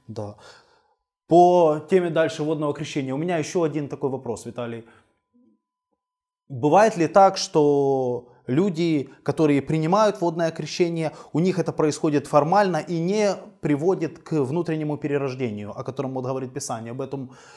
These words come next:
об этом, э, обрезании нерукотворённом, совлечении греховного тела плоти? То есть фактически,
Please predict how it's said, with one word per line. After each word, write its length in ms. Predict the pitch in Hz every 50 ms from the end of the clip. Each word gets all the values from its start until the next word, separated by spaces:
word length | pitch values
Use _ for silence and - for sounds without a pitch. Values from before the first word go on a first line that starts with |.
| - - - - - - _ -
об 160 | - 135 135
этом, 340 | 165 165 165 156 147 147 151
э, 180 | 151 151 147 131 - -
обрезании 760 | 160 151 135 160 147 135 123 175 180 180 170 165 160 151
нерукотворённом, 840 | 147 160 165 160 156 147 151 151 143 147 151 147 135 117 110 113 117 -
совлечении 560 | - 143 135 143 143 - 165 151 151 143 127
греховного 400 | 139 135 - 147 143 143 139 135
тела 260 | - - 143 135 131
плоти? 300 | 131 120 113 101 - -
То 100 | - 170
есть 140 | 160 - -
фактически, 680 | - 170 - - 196 185 190 143 - - - 127 -